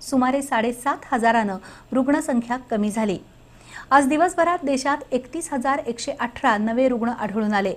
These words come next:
महाराष्ट्रातही कालच्यापेक्षा आज एक हजार सातशे नऊ रुग्णसंख्या कमी झाली.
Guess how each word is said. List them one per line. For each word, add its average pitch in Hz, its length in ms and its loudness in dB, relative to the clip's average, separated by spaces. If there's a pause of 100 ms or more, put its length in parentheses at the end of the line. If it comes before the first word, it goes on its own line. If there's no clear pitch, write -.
(720)
महाराष्ट्रातही 330 760 2
कालच्यापेक्षा 254 720 2
आज 233 340 0 (100)
एक 262 260 0
हजार 240 280 2
सातशे 214 500 -2
नऊ 247 160 2
रुग्णसंख्या 220 640 -4
कमी 208 300 -4
झाली. 196 280 -4